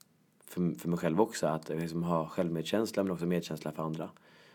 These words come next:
Vara närvarande, sträva mot att vara icke-dömande, sträva mot att vara mitt bästa jag. Ehm, så förhållningssättet yoga,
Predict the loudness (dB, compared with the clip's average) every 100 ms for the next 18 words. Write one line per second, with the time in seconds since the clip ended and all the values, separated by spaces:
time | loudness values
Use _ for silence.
0 | _ 4 6 6 4 4 2 2 2 0
1 | 0 -2 6 10 10 8 6 6 4 6
2 | 6 4 0 0 0 0 -4 -6 -10 -16
3 | -4 8 10 12 10 6 4 2 6 6
4 | 6 2 -2 -2 0 2 4 4 2 -2
5 | -14 -20 -20 -20 -20 -4 0 2 2 2
6 | 0 -2 -4 -8 _ -20 -20 -16 -12 -4
7 | -2 4 6 6 6 2 0 0 0 0
8 | 0 4 4 2 -2